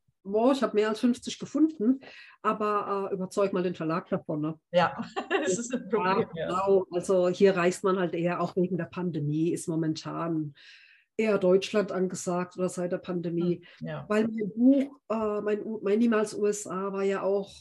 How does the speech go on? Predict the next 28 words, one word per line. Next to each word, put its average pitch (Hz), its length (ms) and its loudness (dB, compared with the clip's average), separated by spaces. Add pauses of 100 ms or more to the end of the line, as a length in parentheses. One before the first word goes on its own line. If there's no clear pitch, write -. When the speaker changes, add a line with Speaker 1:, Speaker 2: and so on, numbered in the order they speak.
(100)
Speaker 1:
vor 190 140 -6
zwei 180 200 -4
Jahren 190 360 2
schon 165 200 -2
fertig. 170 520 -4
Das - 160 -10
kam 196 240 -2
Speaker 2:
Mhm. 190 60 -6
Speaker 1:
aber 190 200 -6
nicht - 260 -10
raus, 233 320 -4
weil 285 120 -4
dann 262 160 0
gleich 240 260 -6
Corona 247 500 0
kam 175 500 -8
und, 208 400 -6
ne, 220 220 -4 (1080)
man 190 100 -6
konnte 220 280 -2
nicht 220 180 -8
mehr 202 120 0
in - 20 -4
die 196 80 -6
U 190 100 2
S 190 140 0
A 165 140 -6
einreisen. 277 1000 -2